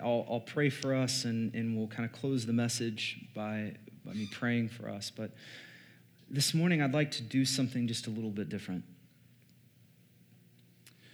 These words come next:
Right where you are. Over the next minute or so, church, I, I want to just ask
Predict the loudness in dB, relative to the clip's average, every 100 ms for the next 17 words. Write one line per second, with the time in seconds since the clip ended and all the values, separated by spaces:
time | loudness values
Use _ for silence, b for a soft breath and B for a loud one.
0 | B B B B B B B -20 -20 -18
1 | -12 0 6 8 6 4 -2 -2 -6 -20
2 | -20 -20 _ _ _ -12 2 6 6 8
3 | 6 4 0 4 6 6 2 0 0 0
4 | -2 -6 -14 -20 -20 -20 -20 _ -20 -20
5 | _ -20 -20 _ -20 -20 -20 _ -20 -20
6 | -20 -20 -20 -14 B B -10 -10 -10 -12
7 | -20 B B -20 -20 -6 2 6 6 6
8 | 4 6 6 6 4 2 0 0 0 -2
9 | 0 -2 0 0 2 0 -4 0 2 2
10 | 0 -2 4 6 6 6 4